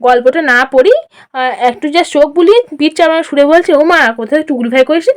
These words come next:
তো?" এটা বলছে। তখন তপন কি বলছে, "আ, ছোট মাসি, ভালো হবে না বলছি।"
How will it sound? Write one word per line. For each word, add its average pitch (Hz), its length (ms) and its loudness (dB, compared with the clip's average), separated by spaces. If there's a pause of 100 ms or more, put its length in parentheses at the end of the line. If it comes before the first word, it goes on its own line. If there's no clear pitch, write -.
তো?" 214 100 0 (500)
এটা 330 180 -2
বলছে। 208 280 -2
তখন 370 260 0
তপন 349 420 0
কি 440 120 4
বলছে, 440 240 0
"আ, 359 280 0
ছোট - 160 -2
মাসি, 403 340 0
ভালো 330 360 -2
হবে 294 140 -2
না 240 80 -6
বলছি।" 202 380 -2